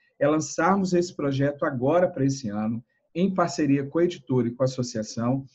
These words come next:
e nós conseguimos um valor muito, mas muito pequeno, tá? Provavelmente, o ano que vem, quando nós lançarmos de novo esse projeto, esses valores do livro, no mínimo, será o dobro do valor.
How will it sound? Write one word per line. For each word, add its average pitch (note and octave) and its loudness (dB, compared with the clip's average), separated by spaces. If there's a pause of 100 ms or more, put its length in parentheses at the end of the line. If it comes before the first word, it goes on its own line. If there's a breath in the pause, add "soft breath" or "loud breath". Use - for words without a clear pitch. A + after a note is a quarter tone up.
(200 soft breath)
e C3+ 0
nós D3+ 0
conseguimos F3+ 0
um E3 -2
valor E3 2
muito, E3 4 (240)
mas F#3 -2
muito E3+ 2
pequeno, - -14 (640)
tá? B2 -2 (420 loud breath)
Provavelmente, F#3 4
o C#3 2
ano F#3 2
que F#3 -6
vem, A#2+ -2 (460)
quando C#3 2
nós D3+ 0
lançarmos D#3 0
de F3+ -2
novo E3 -2
esse D#3 -10
projeto, A#2 -2 (340)
esses F#3+ 4
valores D#3+ 2
do C3+ 0
livro, D3+ -2
no D#3 0
mínimo, G3+ 2
será D#3 0
o E3 -6
dobro D3 -2
do D3 -4
valor. A#2+ -4